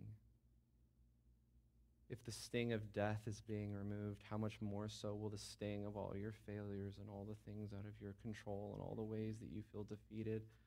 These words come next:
also be removed? So be strong and immovable, my dear brothers and sisters, is what Paul says.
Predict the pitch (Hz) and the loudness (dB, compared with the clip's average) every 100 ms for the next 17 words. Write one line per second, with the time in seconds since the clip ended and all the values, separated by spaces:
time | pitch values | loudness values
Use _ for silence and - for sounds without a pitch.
0 | - 101 110 110 113 110 101 101 101 101 | -4 2 2 2 0 2 2 2 2 0
1 | 101 101 101 101 - - - - - - | 0 -2 -6 -10 -16 -20 -20 -20 -20 -20
2 | - - - - - - - - - - | -20 -20 -20 -20 -20 -20 -20 -20 -20 -20
3 | - - - - - - - - - - | -20 -20 -20 -20 -20 -20 -20 -20 -20 -20
4 | - - - - - - - - 113 110 | -20 -20 -20 -20 -20 -20 -10 0 2 4
5 | - - 110 110 107 104 101 107 104 - | 2 4 6 8 8 6 2 -2 -6 -10
6 | - - - - - - 107 101 95 98 | -20 -20 -20 -20 -20 -16 0 4 6 6
7 | 98 95 98 101 95 98 95 92 92 95 | 6 4 4 2 2 4 4 6 6 6
8 | 95 92 90 - 92 98 95 98 101 - | 4 0 -2 -4 -2 0 0 -2 -6 -10
9 | - - 92 - 95 95 95 | -10 -2 -2 -2 -2 0 -2